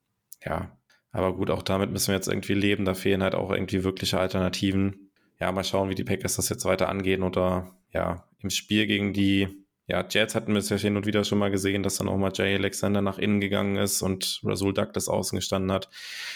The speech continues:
Ich bin jetzt auch gespannt, gerade mit der Sache, was wir am Anfang angesprochen haben, dass die Spieler so ein bisschen,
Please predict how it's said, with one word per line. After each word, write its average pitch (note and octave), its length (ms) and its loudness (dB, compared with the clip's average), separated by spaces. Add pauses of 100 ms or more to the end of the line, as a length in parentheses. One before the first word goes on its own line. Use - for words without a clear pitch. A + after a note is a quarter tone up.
(140)
Ich - 80 -20
bin G#2+ 100 0
jetzt G2 100 2
auch F#2+ 120 2
gespannt, - 420 -2
gerade G2 260 2
mit F#2+ 140 -2
der F#2+ 140 4
Sache, F#2+ 260 -2
was F#2 140 -2
wir F#2+ 80 -2
am F#2 80 2
Anfang G2 260 -2
angesprochen F#2+ 500 -2
haben, F#2 120 2
dass F#2 140 0
die - 100 0
Spieler G2 340 0
so F#2+ 100 0
ein F#2+ 80 2
bisschen, F#2 640 0